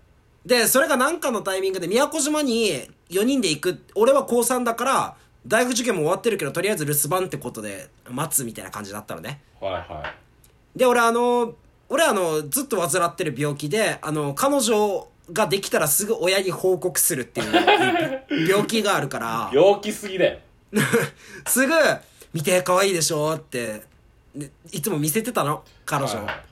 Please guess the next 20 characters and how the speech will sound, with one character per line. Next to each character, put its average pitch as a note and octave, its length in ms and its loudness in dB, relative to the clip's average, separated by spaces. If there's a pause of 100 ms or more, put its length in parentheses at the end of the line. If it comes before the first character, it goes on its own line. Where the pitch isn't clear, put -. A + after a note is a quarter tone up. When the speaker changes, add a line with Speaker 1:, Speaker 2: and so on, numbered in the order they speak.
Speaker 2:
は A2 140 -12
い - 20 -12
は A#2 500 -2
い。 - 60 -14 (840)
Speaker 1:
<clears throat> - 40 -6
ま B3+ 100 4
あ A#3 40 4
で、 G#3+ 60 6
お F3+ 100 2
母 B3+ 140 2
さ A#3 100 0
ん - 20 0
は D3+ 60 0
そ D3 140 0
れ、 C#3+ 480 0 (100)
何？ A2 460 -8 (1200)
ね、 B2+ 240 -2
あ E3 100 2
れ G#3+ 60 4
さ、 B2 220 -2